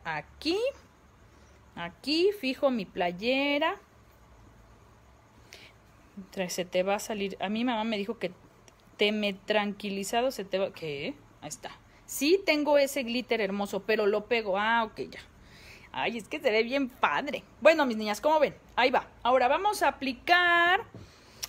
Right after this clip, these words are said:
ah, morado, pero vamos a usar una pura metálica morada. Me late para una pura metálica morada.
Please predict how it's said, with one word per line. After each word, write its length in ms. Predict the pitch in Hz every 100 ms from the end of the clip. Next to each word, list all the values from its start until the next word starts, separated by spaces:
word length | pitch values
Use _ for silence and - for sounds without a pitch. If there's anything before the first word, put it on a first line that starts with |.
| -
ah, 480 | 311 320 320 311 311 -
morado, 540 | 277 285 339 392 427
pero 160 | 330 285
vamos 240 | 311 403
a 20 |
usar 240 | 320 302 311
una 240 | 320 320
pura 220 | 294 302
metálica 560 | 277 214 240 240 233 190
morada. 320 | 165 170 135 - - -
Me 160 | 220
late 260 | 240 269 294
para 220 | 240 214
una 260 | 226 240 233
pura 240 | 254 240
metálica 560 | 220 190 208 214 196 175
morada. 440 | 180 269 349 415